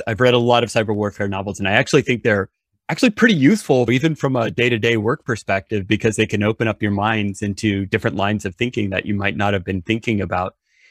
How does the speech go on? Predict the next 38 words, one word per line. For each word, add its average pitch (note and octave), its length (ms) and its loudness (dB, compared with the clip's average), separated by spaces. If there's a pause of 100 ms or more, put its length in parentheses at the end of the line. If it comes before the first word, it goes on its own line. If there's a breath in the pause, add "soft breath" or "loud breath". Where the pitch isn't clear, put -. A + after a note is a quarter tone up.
(220 soft breath)
I C#3+ 60 0
guess G#3 180 2
I G#3 60 6
wanna B3 240 0
close D#3+ 340 2
out C#3 140 2
today's B2 260 0
conversation A#2 840 0
with, A2 280 0
are A#2 60 4
there B2+ 180 4
any G#3+ 220 2
fun D3+ 380 0
kind C#3 180 -2
of A2+ 80 -2
war A2 200 2
stories A#2 440 0
that G#2+ 160 -6
you A2+ 80 -4
can G#2+ 200 -2
share A#2 400 4
from, G#2 220 -2
let's G#2 180 -2
say, A2 100 0
cyber A2 500 2
incidents G#2+ 460 -4
or A2 40 -6
cyber G#2+ 400 0
operations G#2 720 0
that G2+ 160 -4
might A2 200 0
be G#2 280 -2 (220)
interesting A2+ 420 0
for A2+ 120 0
the G#2+ 120 4
audience G#2+ 380 2
to A#2+ 80 0
hear? A#2+ 240 0